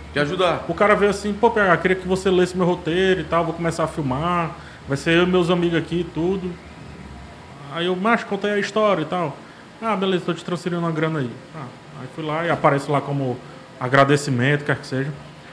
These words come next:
Speaker 2: Mas enfim, é, voltando. É muito caro, mano, fazer esse tal desse cinema. E a gente pensou que o digital ia baratear e tudo, né?
Speaker 1: É.
Speaker 2: Só que as pessoas querem um filme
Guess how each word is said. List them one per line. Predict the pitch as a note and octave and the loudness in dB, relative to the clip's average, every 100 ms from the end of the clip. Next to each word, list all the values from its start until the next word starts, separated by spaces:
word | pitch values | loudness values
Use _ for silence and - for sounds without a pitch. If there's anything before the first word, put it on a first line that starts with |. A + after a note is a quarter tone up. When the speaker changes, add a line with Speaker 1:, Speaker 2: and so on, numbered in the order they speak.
| - | 2
Speaker 2:
Mas | F3 | 2
enfim, | G3+ D3 A#2 - - - - - | 2 0 -6 -10 -18 -18 -20 -10
é, | C3 B2+ B2 - | -2 -2 -2 -4
voltando. | C3+ D#3+ E3 C3+ A#2+ - - - | 0 2 4 2 2 -8 -8 4
É | A3 | 6
muito | A#3 A#3+ | 6 4
caro, | - E3+ F3 | 4 6 8
mano, | D#3 A#2+ - - | 4 -2 -8 -2
fazer | D3 C3+ D3 | 2 4 2
esse | C#3+ | 0
tal | - C#3 | 0 2
desse | C#3+ C#3+ C#3 A#2+ | 0 -2 -6 -6
cinema. | - D#3 B2 A2+ A2+ - - - - | -4 0 0 -2 -8 -16 -18 -18 -2
E | F3 A3+ | 4 8
a | E3+ | 8
gente | D3+ F3 | 8 2
pensou | - E3 - | -2 -2 -2
que | F3 | -6
o | E3 | -6
digital | D3 C#3 D#3 D#3+ | -6 -4 0 0
ia | D#3+ | 0
baratear | D3+ D#3 D3+ - C3+ C3+ | 2 2 0 4 4 4
e | C3+ - | 2 -2
tudo, | B2 A#2+ | -6 -6
né? | B2 | -4
Speaker 1:
É. | A#2 G#2 G#2 - - | -4 -4 -8 -16 -2
Speaker 2:
Só | E3+ | 0
que | G3+ | 2
as | - | -2
pessoas | - G3+ G3 | -2 -2 -2
querem | - F3+ F3+ | 2 2 2
um | E3+ | 0
filme | - - F3+ F3+ A#2+ | -6 -2 2 2 2